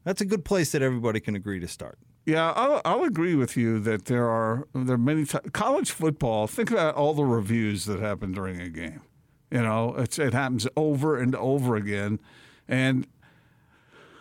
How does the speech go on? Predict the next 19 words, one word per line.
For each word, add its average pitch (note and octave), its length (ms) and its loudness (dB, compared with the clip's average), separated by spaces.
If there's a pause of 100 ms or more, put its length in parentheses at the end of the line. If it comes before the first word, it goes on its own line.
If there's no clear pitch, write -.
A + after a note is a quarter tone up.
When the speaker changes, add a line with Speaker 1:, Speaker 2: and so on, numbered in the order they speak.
(200)
Speaker 2:
<sighs> - 500 -10
I G#3 100 0
see C#4+ 200 2
your C4 120 4
point, G3+ 460 2 (180)
Jake, E3+ 320 0
and, F3 220 2
and, E3 340 0
and E3 140 0
I E3+ 120 2
might A#3 440 2
be G#3+ 160 2
starting G#3 480 2
to F#3+ 80 0
lean B3+ 340 2
in C3+ 100 2
that D#3 180 0
direction F3 640 -2
now - 380 -10